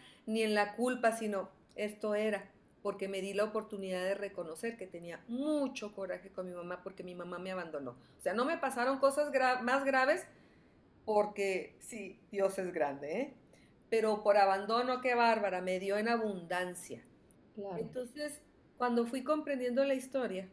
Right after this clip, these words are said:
Speaker 1: porque quise, se trata de una cuestión de actitud, Alondra, decir, "Ya estuvo, quiero resolver".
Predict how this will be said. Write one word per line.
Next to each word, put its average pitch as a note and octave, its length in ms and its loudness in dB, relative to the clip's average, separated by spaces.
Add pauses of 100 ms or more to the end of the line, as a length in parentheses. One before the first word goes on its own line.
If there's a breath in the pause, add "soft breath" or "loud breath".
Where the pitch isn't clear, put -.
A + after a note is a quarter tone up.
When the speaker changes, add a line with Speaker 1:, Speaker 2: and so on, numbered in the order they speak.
(140)
Speaker 1:
porque F#3+ 320 -6
quise, G#3+ 440 -18
se - 140 -20
trata G3+ 220 -4
de B3+ 60 0
una C4+ 160 0
cuestión A3+ 320 -6
de A#3+ 80 0
actitud, G3+ 480 -8
Alondra, C#3 360 -8 (200)
decir, D#3+ 340 -14
"Ya A3+ 120 0
estuvo, F#3 520 -6
quiero G3 280 -6
resolver". E3+ 420 -8